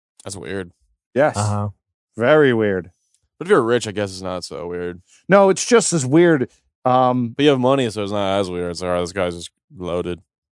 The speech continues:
Speaker 2: I like your rationale.
Speaker 1: <laughs>
Speaker 3: Mike's a genius, and we're all just fucking piss ants.
Speaker 2: I'm actually a little intimidated by him calling us out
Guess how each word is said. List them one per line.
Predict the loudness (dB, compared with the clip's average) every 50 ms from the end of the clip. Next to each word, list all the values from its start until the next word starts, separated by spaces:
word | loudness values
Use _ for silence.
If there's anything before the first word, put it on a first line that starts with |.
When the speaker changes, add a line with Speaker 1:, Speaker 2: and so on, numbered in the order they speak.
| _ _ _ _ _ _ _ _ _ _ _ _ _ _ 0
Speaker 2:
I | 2 4
like | 4 4 4 2 2
your | 2 4
rationale. | 4 4 2 2 0 -2 0 0 0 0 -2 -4 -8 -12 -14 -16 -20 -20 -20 -20 -18 -14 -12
Speaker 1:
<laughs> | -10 -8 -6 -6 -6 -6 -8 -10 -8 _ -2 -2 -2 -2 -4 -6 -6 -6 _ _ _ 0
Speaker 3:
Mike's | 2 2 2 2 2
a | 2
genius, | 2 2 2 2 0 2 2 2 2 0 0 0
and | -2 -2
we're | 0 2 2
all | 2 2 2
just | 0 -2 -4 -4 -6
fucking | -4 -2 -2 -2 -2 -2 -4 -4 -4
piss | -4 -2 -2 -2 -2 -2 -4
ants. | -4 -6 -6 -6 -4 -2 0 0
Speaker 2:
I'm | 2 4 4
actually | 2 2 2 2 4 4
a | 4 4
little | 4 4 4 4 4
intimidated | 2 2 2 2 4 4 4 4 4 4 4 2 2
by | 2 0 2
him | 2 2 2
calling | 2 4 4 4 4 4 2
us | 2 2 4
out | 4 4 4 2 0